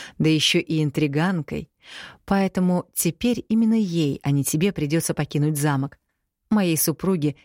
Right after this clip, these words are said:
некого винить, кроме себя». Но прошло не так много времени,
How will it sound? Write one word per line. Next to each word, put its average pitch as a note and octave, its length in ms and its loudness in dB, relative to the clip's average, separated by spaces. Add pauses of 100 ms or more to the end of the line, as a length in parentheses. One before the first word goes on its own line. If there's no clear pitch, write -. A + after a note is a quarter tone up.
(180)
некого A3 380 0
винить, C#3+ 400 0
кроме C#3+ 280 0
себя». C3+ 400 -2 (1500)
Но F3+ 140 2
прошло D#3+ 380 -2
не D#3 120 0
так - 220 -4
много D3+ 300 0
времени, D3 560 0